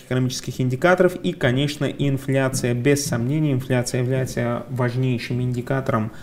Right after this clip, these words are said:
а, в текущей ситуации для австралийского доллара. Австралиец сильно может отреагировать и на инфляцию. Что у нас в четверг из ключевых индикаторов? Индекс уверенности в деловой среде.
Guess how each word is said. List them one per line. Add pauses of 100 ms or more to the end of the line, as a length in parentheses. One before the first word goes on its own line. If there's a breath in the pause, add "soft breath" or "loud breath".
(280 loud breath)
а,
в
текущей
ситуации
для
австралийского
доллара. (480 loud breath)
Австралиец
сильно
может
отреагировать
и
на
инфляцию. (960 loud breath)
Что
у
нас
в
четверг (100)
из
ключевых
индикаторов? (180)
Индекс
уверенности
в
деловой
среде.